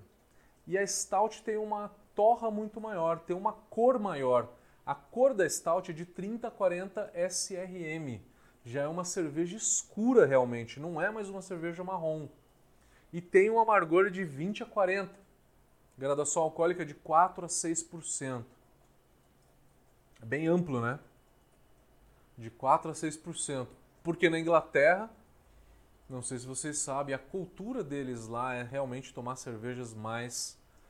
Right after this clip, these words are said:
com a graduação alcoólica mais baixa, tá? É, eles gostam de cerveja com alto drinkability. A maioria das cervejas lá tem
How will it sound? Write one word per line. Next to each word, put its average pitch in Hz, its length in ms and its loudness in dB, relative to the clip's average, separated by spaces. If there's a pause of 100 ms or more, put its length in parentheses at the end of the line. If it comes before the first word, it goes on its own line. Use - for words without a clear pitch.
(360)
com 117 100 -10
a 110 60 -8
graduação 117 460 -6
alcoólica 120 460 -6
mais 120 360 -8
baixa, 107 760 -6
tá? 113 280 0 (680)
É, 104 340 -14 (100)
eles 123 300 -6
gostam 131 340 0
de - 80 -10
cerveja 127 320 -6
com 120 280 -10
alto 139 260 -2
drinkability. 120 720 -10
A 113 40 -10
maioria 127 380 -6
das 151 120 -8
cervejas 135 500 -6
lá 120 160 0
tem 131 180 -14